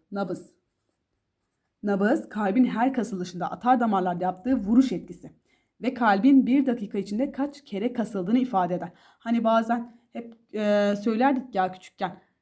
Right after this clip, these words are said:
nabzımızı nereden ölçüyorduk? Bileğimizden. Şu şekilde bileğimizden bir dakika boyunca nabzı hissediyorduk. Kaç kere vurduğunu sayıyorduk.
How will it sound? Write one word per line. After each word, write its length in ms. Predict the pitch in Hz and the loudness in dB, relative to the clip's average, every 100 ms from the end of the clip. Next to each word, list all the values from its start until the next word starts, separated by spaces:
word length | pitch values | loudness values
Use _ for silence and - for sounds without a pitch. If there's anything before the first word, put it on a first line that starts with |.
| _ | _
nabzımızı 500 | 220 208 202 233 247 | 2 2 4 4 6
nereden 320 | 254 247 220 196 | 6 4 2 2
ölçüyorduk? 480 | 190 185 202 320 - _ 196 | 0 -2 -4 -4 -8 _ -4
Bileğimizden. 600 | 208 202 196 185 175 170 | 0 2 0 -2 -6 -6
Şu 140 | 254 | -6
şekilde 400 | 240 - 185 190 | -4 -2 -2 0
bileğimizden 640 | 226 208 190 180 226 285 - _ _ 208 | 2 2 0 0 -2 -2 -6 _ _ 0
bir 180 | 247 | 2
dakika 360 | 226 - - 180 | 2 -2 -6 -2
boyunca 560 | 185 190 185 233 277 - - | 0 0 0 0 0 -2 -4
nabzı 340 | 208 202 196 | 0 2 0
hissediyorduk. 880 | 220 247 254 202 170 165 185 247 - | 0 0 0 -4 -4 -4 -6 -8 -12
Kaç 260 | - 269 - | -2 -2 -2
kere 440 | 220 190 190 - _ 226 | -2 -2 -2 -8 _ 2
vurduğunu 720 | 247 214 185 196 269 - - - | 2 4 0 2 0 -2 -12 -8
sayıyorduk. 560 | 226 220 175 175 262 | -4 -2 -2 -2 -4